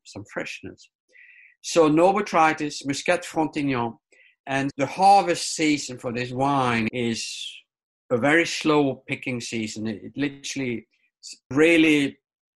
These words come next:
elongated harvest would be, say, almost three months, but generally speaking, the harvest is about two months. So we're waiting for the berries to raisin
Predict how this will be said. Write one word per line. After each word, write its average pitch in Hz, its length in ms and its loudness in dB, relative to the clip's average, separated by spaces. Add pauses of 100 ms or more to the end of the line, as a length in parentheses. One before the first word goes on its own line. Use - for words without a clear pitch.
(120)
elongated 147 720 4
harvest 123 560 0
would 117 120 -8
be, 117 280 0
say, 110 460 -4 (120)
almost 123 380 -2 (220)
three 113 200 -2
months, 104 460 -2
but 113 100 -8 (380)
generally 139 260 -2
speaking, 120 460 -8
the 110 100 -6
harvest 110 440 -4
is 110 160 -12
about 104 240 -12 (100)
two 123 260 -6
months. 80 440 -10 (540)
So - 220 -4
we're 139 220 2
waiting 151 460 0
for - 120 -10
the 147 100 -4
berries 127 540 0
to 123 120 -6
raisin 131 840 -2